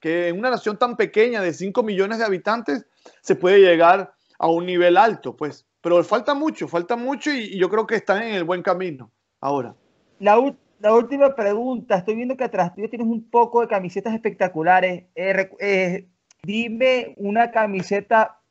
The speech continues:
Speaker 2: que te ha llenado sobre todas las cosas, que tú me dijiste la camiseta predilecta, ¿y por qué? Y cuéntame la anécdota, si es posible, a qué jugar se la pediste o cómo fue el tema.
Speaker 1: Personalmente,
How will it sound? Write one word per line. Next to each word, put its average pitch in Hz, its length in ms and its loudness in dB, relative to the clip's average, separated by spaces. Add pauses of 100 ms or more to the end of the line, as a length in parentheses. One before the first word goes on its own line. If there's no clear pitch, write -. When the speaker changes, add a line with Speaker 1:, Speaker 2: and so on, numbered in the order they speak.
(220)
Speaker 2:
que 190 100 -6
te 185 220 -4
ha 190 100 4
llenado 190 420 2
sobre 180 320 -4
todas 202 400 2
las 160 160 -2
cosas, 208 300 0
que - 80 -16
tú 185 120 -10
me 185 100 -6
dijiste 180 220 -2
la 214 100 0
camiseta 190 580 -4
predilecta, 190 800 0 (320)
¿y 190 140 -2
por 180 260 -2
qué? 160 460 0
Y 143 40 -20
cuéntame 190 280 -6
la 190 100 4
anécdota, 190 400 -4
si - 140 -10
es 139 80 -10
posible, 196 420 -4
a 180 100 -2
qué 156 80 -8
jugar 160 220 0
se 180 100 -10
la 170 160 -4
pediste 185 720 -4
o 147 80 -2
cómo 160 240 -6
fue 160 140 -6
el 131 60 -14
tema. 110 340 -6 (760)
Speaker 1:
Personalmente, 269 920 -4